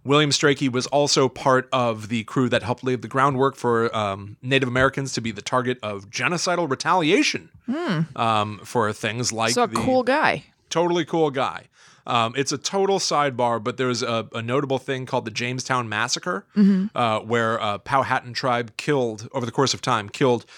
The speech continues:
Speaker 1: three hundred and forty-seven colonists, which Strachey and the, the English used as leverage to say, "No, no, no, we're gonna fight back even
Speaker 2: Right.
Speaker 1: stronger."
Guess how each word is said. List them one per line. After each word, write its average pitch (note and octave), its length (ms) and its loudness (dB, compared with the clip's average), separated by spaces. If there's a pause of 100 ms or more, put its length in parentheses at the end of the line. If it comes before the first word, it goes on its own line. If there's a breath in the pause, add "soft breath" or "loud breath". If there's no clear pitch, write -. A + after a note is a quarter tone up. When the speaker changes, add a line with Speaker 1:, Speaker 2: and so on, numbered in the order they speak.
(120 loud breath)
Speaker 1:
three D3 400 0
hundred C#3 300 0
and A#2+ 120 -6
forty-seven B2 680 0
colonists, - 920 -6 (360 loud breath)
which A#2+ 520 0 (400)
Strachey C3 640 0
and A#2 320 -4
the, A2 420 -4
the A2 440 -6
English C3 480 -2
used A#2+ 400 -2
as G#2+ 340 -2
leverage A2 520 -4
to A2+ 100 -6
say, G#2+ 200 -2
"No, A#2 140 -2
no, A#2+ 80 2
no, A2+ 100 2
we're A2+ 200 -2
gonna A2+ 160 -2
fight - 560 -4
back A#2 260 0
even C#3+ 200 -2
Speaker 2:
Right. C#3 100 2
Speaker 1:
stronger." A#2 680 -4